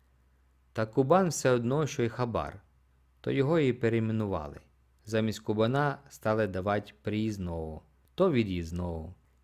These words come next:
І рідко такий знайдеться, щоб не дав, а ще рідше такий, щоб не старався підлизатись до цензора. І вони там голова в класі. Як зійдуться писати, то цензор ходить попід парти.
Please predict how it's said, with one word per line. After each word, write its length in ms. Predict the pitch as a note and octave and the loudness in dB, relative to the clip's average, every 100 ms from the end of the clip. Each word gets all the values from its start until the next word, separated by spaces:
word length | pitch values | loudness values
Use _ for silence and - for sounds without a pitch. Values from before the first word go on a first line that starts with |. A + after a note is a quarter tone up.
| - | 0
І 140 | C#3 | 2
рідко 380 | B2 C3 - A#2 | 4 2 0 0
такий 340 | G#2+ G2 G#2 | 0 0 -2
знайдеться, 520 | F#2+ F#2+ F#2 F#2+ - F2 | 0 -2 -2 -4 -4 -8
щоб 280 | - F2+ | -8 -8
не 80 | F#2+ | -6
дав, 280 | F2+ E2+ E2 - _ - - - | -6 -8 -10 -16 _ -20 -20 -10
а 100 | G2 | -6
ще 220 | - A#2 | 0 2
рідше 340 | A#2+ B2 - A2 | 4 0 -2 -2
такий, 540 | G#2 - C3 B2+ - - | -2 0 0 0 -4 -12
щоб 280 | - G#2+ G2 | -6 -4 -2
не 140 | G2 | -2
старався 560 | F#2+ F#2+ G#2 A#2 A#2 - - | -4 -2 2 2 0 -10 -12
підлизатись 680 | G2 G2 F#2+ G2 G2 G2 | -8 -6 -4 -2 -2 -6
до 140 | F#2 F#2+ | -4 -8
цензора. 580 | - E2+ D#2+ - D2+ - _ _ _ _ _ - | -6 -8 -8 -12 -14 -18 _ _ _ _ _ -10
І 100 | G2+ | -4
вони 260 | G#2 C3+ | 2 2
там 400 | C3+ B2 B2 G#2 - | 4 2 2 0 -8
голова 420 | - G#2+ G#2+ G#2+ | -6 0 4 4
в 80 | F#2+ | 2
класі. 520 | - F#2 E2 - A2 - _ _ _ | -2 -6 -6 -10 -16 -20 _ _ _
Як 160 | G#2 G2+ | -4 -4
зійдуться 520 | G#2 G#2+ E3 D3+ C#3+ | -2 2 2 2 0
писати, 840 | C#3 B2+ - B2+ C3 - A#2+ A2+ A2+ _ _ _ _ _ | 2 -2 4 4 4 2 0 0 -6 _ _ _ _ _
то 140 | - F2 | -10 -10
цензор 640 | - A#2+ B2+ A#2 A2+ G#2 | 0 0 2 2 2 2
ходить 480 | - G#2 A2 A2 G#2 | -4 -2 0 0 -2
попід 400 | F#2+ - F#2+ - | -6 -8 -10 -4
парти. 540 | F#2 F#2 - E2+ F2+ | -2 -2 -6 -10 -10